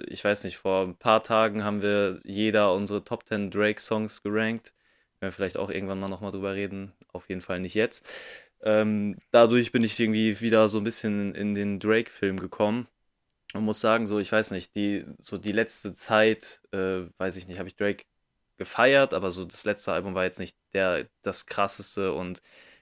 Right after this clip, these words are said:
generell so, ne, die, die äl-, die neueren Alben sind halt voll mit diesen Commercial Hits, dementsprechend, äh, weiß ich nicht, achtet man nicht mehr so krass auf die einzelnen Songs vielleicht und so, keine Ahnung, so ein, so ein God's Plan oder sowas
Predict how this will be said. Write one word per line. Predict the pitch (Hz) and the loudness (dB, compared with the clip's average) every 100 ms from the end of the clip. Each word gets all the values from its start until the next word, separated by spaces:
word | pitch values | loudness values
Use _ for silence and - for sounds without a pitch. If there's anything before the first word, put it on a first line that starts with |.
| _ | _
generell | 98 95 95 101 | -2 2 6 6
so, | 95 98 92 | 6 2 2
ne, | 98 104 92 | 0 -2 -2
die, | 92 101 98 - | -2 0 -2 -4
die | 104 - | -4 2
äl-, | 113 131 - 110 | 4 4 -2 -2
die | 107 101 | 0 2
neueren | 113 117 113 107 | 2 2 0 -2
Alben | - 104 104 101 | -2 -2 -2 -4
sind | 107 | -2
halt | 107 98 | 0 -2
voll | - 113 | 2 2
mit | 107 98 | 2 -2
diesen | 95 98 92 | -6 -8 -4
Commercial | - 101 107 104 104 | -2 2 2 2 -4
Hits, | 90 135 - - - _ _ _ | -2 -2 -2 -6 -12 _ _ _
dementsprechend, | 104 104 - 104 107 98 92 - | -2 -2 -2 -2 -2 -4 -6 -2
äh, | 95 95 90 | 0 0 0
weiß | 95 90 | -2 -2
ich | |
nicht, | 90 82 - _ _ _ _ _ _ _ | -10 -14 -16 _ _ _ _ _ _ _
achtet | 107 - 98 | -2 0 -4
man | 95 98 | -2 -4
nicht | - | -4
mehr | 95 | -4
so | 95 110 | 0 0
krass | - - 101 101 | 0 -2 -2 -2
auf | 90 | -4
die | 92 | -4
einzelnen | 98 98 - 90 | -4 -4 -8 -8
Songs | - 90 90 | -8 -8 -6
vielleicht | - 92 101 - | -4 -2 -2 -2
und | 95 | -8
so, | 90 92 95 - - _ | -2 -2 -2 -8 -20 _
keine | - 87 | -8 -4
Ahnung, | 92 92 90 87 | -4 -4 -8 -8
so | 92 | -10
ein, | 90 | -10
so | 87 90 | -10 -10
ein | 90 87 _ _ _ _ - _ - | -10 -14 _ _ _ _ -20 _ -2
God's | 101 - | -2 -2
Plan | - 107 110 | 2 2 4
oder | 104 | 2
sowas | 98 101 104 - - - | 2 2 2 0 -6 -8